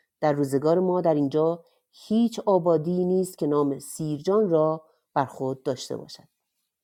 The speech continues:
در جایگاه پیشین آن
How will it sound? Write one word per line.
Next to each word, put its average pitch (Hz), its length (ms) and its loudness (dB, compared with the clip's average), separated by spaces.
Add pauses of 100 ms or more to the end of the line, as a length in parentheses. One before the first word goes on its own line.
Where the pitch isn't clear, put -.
(1000)
در 196 140 6
جایگاه 208 540 6
پیشین 247 400 -2
آن 160 400 4